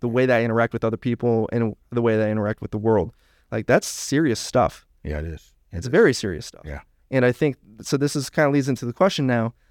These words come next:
Speaker 1: So, uh, I want you to think about, you know, you're fifty-two? Fifty-two, so
Speaker 2: Almost.
Speaker 1: let's say
Speaker 2: Month
Speaker 1: you're,
Speaker 2: and a half.
Speaker 1: I was gonna say seventy, but I'm like, "Ah, that's not,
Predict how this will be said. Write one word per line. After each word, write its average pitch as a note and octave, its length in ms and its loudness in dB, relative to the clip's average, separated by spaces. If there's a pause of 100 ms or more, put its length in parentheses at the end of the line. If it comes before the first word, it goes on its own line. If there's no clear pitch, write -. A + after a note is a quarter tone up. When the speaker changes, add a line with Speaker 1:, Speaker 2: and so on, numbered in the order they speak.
(280)
Speaker 1:
So, C#3 340 2
uh, B2+ 280 2 (100)
I C3 80 -2
want D3+ 240 0
you D#3 80 2
to - 60 -6
think C#3+ 180 -6
about, B2 360 0
you C3 100 -4
know, A#2+ 80 -2
you're B2 180 -2 (140)
fifty-two? B2 640 -2 (520)
Fifty-two, - 380 -4
so - 140 -2
Speaker 2:
Almost. - 320 -4 (400)
Speaker 1:
let's B2 240 -8
say B2 320 2
Speaker 2:
Month A#2 100 0
Speaker 1:
you're, A2 180 -2
Speaker 2:
and G2 120 -6
a E2+ 40 -10
half. - 140 -20
Speaker 1:
I - 180 -12
was B2+ 80 -6
gonna D3+ 100 2
say A2+ 160 0
seventy, A#2 340 -2
but G2 140 -6
I'm G#2+ 60 -2
like, G2+ 140 -2
"Ah, F#2 260 -2
that's G2+ 180 -4
not, E2+ 180 -2